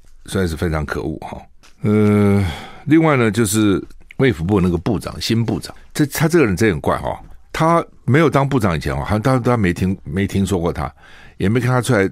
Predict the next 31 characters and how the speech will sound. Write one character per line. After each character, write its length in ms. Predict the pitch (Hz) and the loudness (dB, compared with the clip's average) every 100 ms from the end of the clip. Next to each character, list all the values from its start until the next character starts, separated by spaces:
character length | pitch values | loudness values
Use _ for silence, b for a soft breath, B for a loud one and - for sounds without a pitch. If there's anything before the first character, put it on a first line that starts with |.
| - | -4
吵 180 | - | -6
架。 240 | 67 107 60 b - | -2 -4 -4 b -4
一 100 | 160 | 0
当 180 | 180 175 | 2 2
了 80 | |
部 160 | 156 160 | 2 2
长 200 | 110 82 | 2 0
以 20 | |
后， 140 | 80 82 | 0 0
哇， 120 | 123 | 0
很 160 | 95 | 0
会 140 | 117 170 | 2 2
吵， 220 | - 80 | 2 -4
哎。 180 | - - - - | -8 -18 -20 -8
或 120 | - | -2
者 20 | |
说 100 | 127 | 0
民 140 | 131 139 | 2 4
进 100 | 156 | 4
党 80 | 120 | 2
现 140 | 151 | 2
在 40 | 120 | 2
突 120 | 123 | 2
然 140 | 127 | 2
发 160 | 131 135 | 2 2
掘 160 | 107 | 2
一 60 | 107 | 2
个 100 | 107 | 2
新 260 | - 160 160 | 2 2 2
战 240 | 175 110 | 2 0
神， 240 | 85 - | -2 -8